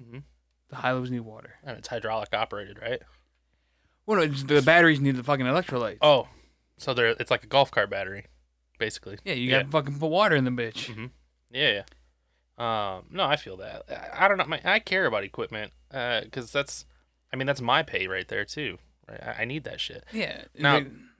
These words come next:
Speaker 1: granted, I'm terrible at putting stuff away, but that's my only flaw. My shop looks like shit 'cause everything is everywhere.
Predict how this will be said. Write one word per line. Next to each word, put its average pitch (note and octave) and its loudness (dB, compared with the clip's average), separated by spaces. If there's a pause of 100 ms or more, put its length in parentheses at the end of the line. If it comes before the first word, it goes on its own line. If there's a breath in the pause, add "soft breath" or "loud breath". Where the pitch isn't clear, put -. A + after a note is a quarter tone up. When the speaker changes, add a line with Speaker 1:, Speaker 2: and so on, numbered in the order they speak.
(140)
Speaker 1:
granted, D3 2
I'm D#3+ 4
terrible B2 4
at - -4
putting - -6
stuff - -2
away, F#2+ -4 (320)
but - -12
that's F#3+ 4
my B2 2
only G2 -4
flaw. G2 0 (180 loud breath)
My C#3 0
shop F#3 0
looks - -4
like G2+ -8
shit A2 -2
'cause A#2 -6
everything C3 0
is A2 -2
everywhere. G2+ -4